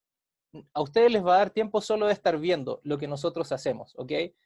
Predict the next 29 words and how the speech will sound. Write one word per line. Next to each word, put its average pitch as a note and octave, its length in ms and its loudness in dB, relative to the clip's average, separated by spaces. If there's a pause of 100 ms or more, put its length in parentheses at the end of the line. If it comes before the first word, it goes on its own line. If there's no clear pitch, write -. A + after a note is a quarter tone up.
(720)
Entonces D3 220 -4
no E3 160 2
va F3+ 120 6
a - 20 6
dar F3+ 140 4
tiempo F3+ 340 -2
de F3 160 0
que, F3+ 220 -2
no D3+ 100 -6
sé, C#3 160 -4
vayamos C#3+ 480 -4
creando D#3+ 380 0
un E3 80 -4
grupo E3+ 240 -4
GeoGebra G3+ 480 -2
y D3 100 -4
ustedes D#3 320 -2
se - 80 -4
vayan D3+ 320 0
a, - 80 -6 (140)
a D3+ 80 -2
la D3 100 -2
página E3 300 -6
web F3+ 200 0
a C#3+ 100 0
crear D3 260 -2
un D3 80 -8
grupo C#3+ 240 -8
GeoGebra, A#2+ 480 -8